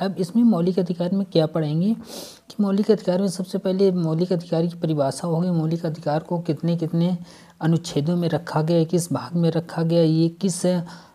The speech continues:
राज्य से लिए। यहाँ पर राज्य अगर बोले तो राज्य का मतलब किसी एक राज्य से नहीं बल्कि एक देश से मतलब है, ठीक है ना। और मौलिक अधिकारों को संरक्षण किसके द्वारा प्राप्त है,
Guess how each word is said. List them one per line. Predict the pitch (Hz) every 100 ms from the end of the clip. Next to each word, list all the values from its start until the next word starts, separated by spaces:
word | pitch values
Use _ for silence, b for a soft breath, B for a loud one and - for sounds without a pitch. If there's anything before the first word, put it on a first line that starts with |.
| _ 151
राज्य | 151 165 170
से | 170 165
लिए। | 175 175
यहाँ | 185 160 - -
पर | -
राज्य | 170 165 170 190
अगर | 147 156
बोले | 156 170 185 175
तो | 190
राज्य | 170 143 -
का | 175
मतलब | 165 175 180 -
किसी | 160 - 202 -
एक | 180
राज्य | 175 143 156 165
से | - 175
नहीं | 165 190 208
बल्कि | 160 160 - 214
एक | 196
देश | 151 143
से | -
मतलब | 139 135 131 131
है, | 143
ठीक | 240
है | 262
ना। | 254 143 - B B B B 190
और | 202
मौलिक | 190 175 175 190 196
अधिकारों | 175 151 160 185
को | 190
संरक्षण | 180 165 160 160 180
किसके | 160 - 180
द्वारा | 160 151 151
प्राप्त | - 160
है, | 156